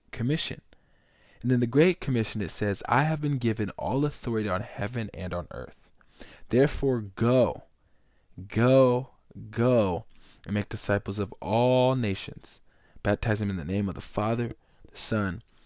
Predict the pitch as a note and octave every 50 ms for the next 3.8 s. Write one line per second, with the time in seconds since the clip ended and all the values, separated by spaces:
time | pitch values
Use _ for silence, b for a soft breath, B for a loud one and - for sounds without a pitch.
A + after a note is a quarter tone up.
0 | - - - G2 G#2+ G2+ G#2 G2+ F#2+ F2+ - - - - F#2+ F2+ D#2 C#2 - -
1 | _ _ _ _ _ _ _ _ _ _ _ _ _ _ _ _ - - - -
2 | C#3 C3+ - - - - A#2+ G#2+ - - G2+ G2+ A2 B2 C#3 C3 B2+ A#2 - -
3 | F#2+ F#2 F#2 F#2+ F#2 - - - G2+ F#2+ F2 F2 F2 E2 D#2